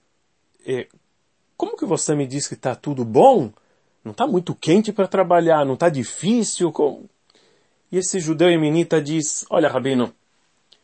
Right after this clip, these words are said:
eu fico pensando aqui enquanto eu tô trabalhando,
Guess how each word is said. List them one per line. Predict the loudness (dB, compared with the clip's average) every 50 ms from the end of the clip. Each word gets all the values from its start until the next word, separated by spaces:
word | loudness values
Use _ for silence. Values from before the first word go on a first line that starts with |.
| _ _ _ _ _ _ _ 0
eu | 0 0
fico | 2 0 0 -2 -2 0
pensando | 0 0 0 0 0 0 0 2 0
aqui | 0 -2 -2 -4
enquanto | -4 -2 -2 -2 -4 -4
eu | -4
tô | -4 -2
trabalhando, | -2 -2 -2 0 0 2 2 2 2 2 0 -2 -8